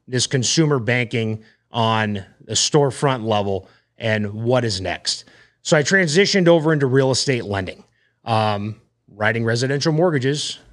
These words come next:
uh, for our members at the credit union. Quickly rose up there as well.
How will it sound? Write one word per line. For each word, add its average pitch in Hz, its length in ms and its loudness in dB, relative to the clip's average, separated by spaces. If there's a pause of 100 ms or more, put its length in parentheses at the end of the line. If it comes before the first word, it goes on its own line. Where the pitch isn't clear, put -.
uh, 123 300 0
for 131 220 -2
our 135 120 2
members 113 380 0
at 120 100 -4
the 117 80 -6
credit 104 280 -2
union. 80 340 -12 (840)
Quickly 175 500 2
rose 139 440 0
up 117 180 -4
there 117 200 0
as 98 120 -4
well. 87 240 -8